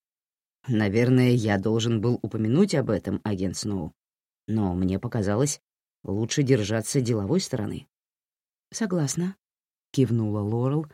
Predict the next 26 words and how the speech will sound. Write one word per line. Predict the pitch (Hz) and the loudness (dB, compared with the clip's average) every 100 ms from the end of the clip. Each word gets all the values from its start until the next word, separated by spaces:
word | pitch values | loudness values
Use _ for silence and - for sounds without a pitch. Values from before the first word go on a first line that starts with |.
| _ 180 | _ 4
не | 185 | 4
сводя | - 147 139 | 6 0 0
глаз | 123 120 131 | -4 -4 -4
со | - 143 | -4 -6
сводной | - 117 104 107 | -4 -4 -4 -4
сестры. | - 98 - - 107 _ _ _ _ _ _ _ _ _ _ - | -4 -8 -10 -14 -14 _ _ _ _ _ _ _ _ _ _ -6
Волосы | 131 185 202 165 - 139 | -4 0 -2 -2 -2 -4
Эбигейл, | - 196 156 113 113 - - _ _ | -2 -4 -4 -6 -8 -8 -14 _ _
цвета | - 107 131 131 | -10 -2 -2 -2
красного | - 127 123 113 104 | -4 -2 -2 -2 -4
дерева, | 107 147 147 107 98 _ _ - | -2 0 0 -2 -6 _ _ -2
были | 151 196 190 | 6 8 6
собраны | 190 190 202 190 185 | 4 2 2 4 2
на | 175 151 | 2 2
затылке | 151 151 156 151 | 0 0 -4 -4
в | 147 | -10
хвост, | - 143 123 - - _ _ _ | -8 -8 -6 -10 -14 _ _ _
из | 135 127 | 0 0
которого | 117 139 139 131 143 - | 0 2 4 4 2 2
выскальзывало | 135 143 - 131 135 135 131 127 | 2 2 0 0 2 2 4 2
несколько | 120 127 - 127 135 | 2 0 0 0 2
игривых | 131 143 123 120 120 113 | 2 2 2 2 2 0
завитков. | 110 120 131 - 127 - - _ _ _ - | -2 -6 -6 -8 -8 -10 -20 _ _ _ -8
Глаза | 117 127 117 107 117 | 2 4 4 2 0
ее | 127 113 110 | 0 -2 -4
сверкали. | - 82 - - - - | -6 -8 -10 -14 -14 -16